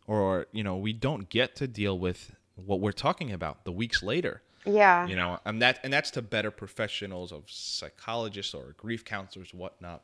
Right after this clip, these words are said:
Speaker 1: but
Speaker 2: Yeah, that's definitely better suited to them.
Speaker 1: Right. Uh, gla-, later on, Claire, to trying to cheer up Gabriel, brings him to the art gala to see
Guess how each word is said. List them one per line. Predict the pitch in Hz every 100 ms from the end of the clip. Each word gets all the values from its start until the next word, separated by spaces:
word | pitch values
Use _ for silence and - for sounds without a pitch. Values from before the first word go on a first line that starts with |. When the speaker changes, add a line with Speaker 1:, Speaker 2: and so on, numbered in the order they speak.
| -
Speaker 1:
but | - 202
Speaker 2:
Yeah, | 208 180 165 170
that's | 202 208 202 -
definitely | 226 214 214 185 190 185
better | 175 208 185
suited | 185 - 185 175 165
to | 180
them. | 165 160 160 170 - - _ _ -
Speaker 1:
Right. | 98 90 90 - _ _ _ - - - - _ -
Uh, | 98 95 92 92 - _
gla-, | 117 117 123 123 -
later | 95 117 120 120
on, | 117 113 110
Claire, | - 123 117 113 113 110 104 - _ _
to | -
trying | - 110 104
to | -
cheer | - 110 117
up | 190
Gabriel, | - 120 113 110 107
brings | 104 117 113
him | 113 107
to | 110
the | 92
art | 101 101
gala | 101 95 92 92
to | - 87
see | - 101 90 87 85